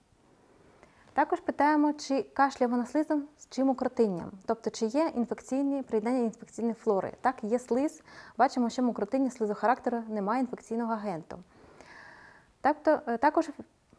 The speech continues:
є питання, чи вона відчуває біль, тільки коли кашляє. Питаємо, чи є лихоманка. Лихоманка була, коли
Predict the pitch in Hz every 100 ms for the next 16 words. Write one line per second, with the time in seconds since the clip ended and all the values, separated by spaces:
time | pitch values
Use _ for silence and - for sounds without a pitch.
0 | _ 220 240 294 285 - 262 294 277 -
1 | 254 233 247 247 247 240 - 233 233 196
2 | 190 165 - _ _ _ _ _ _ _
3 | _ _ _ _ _ - - _ 294 -
4 | - 226 262 214 190 170 - - - _
5 | _ _ _ _ _ _ _ _ _ _
6 | _ _ _ _ _ _ _ _ _ -
7 | _ _ - 220 294 349 330 - 262 262
8 | 277 262 262 233 180 190 196 220 277 349
9 | 349 233 233 277 269 240